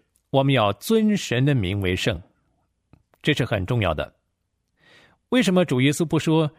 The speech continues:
：“神啊，你是圣洁的神？”为什么主耶稣不教导我们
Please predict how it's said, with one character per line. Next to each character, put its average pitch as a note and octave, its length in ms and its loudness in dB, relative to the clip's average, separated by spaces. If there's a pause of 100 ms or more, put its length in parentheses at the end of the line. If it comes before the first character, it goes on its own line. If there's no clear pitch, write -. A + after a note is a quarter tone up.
(120)
：“神 B2+ 320 0
啊， F2+ 240 0 (160)
你 C#3+ 160 4
是 D#3+ 160 0
圣 F#3+ 380 0
洁 A#2+ 120 0
的 B2 140 0
神？” E2 320 -6 (800)
为 C4+ 160 2
什 D3+ 120 0
么 C#3+ 120 2
主 C3 160 -2
耶 C3 140 2
稣 D#3+ 220 0
不 D#3+ 160 0
教 F3+ 240 0
导 D3 120 0
我 G2+ 120 0
们 G#2+ 280 0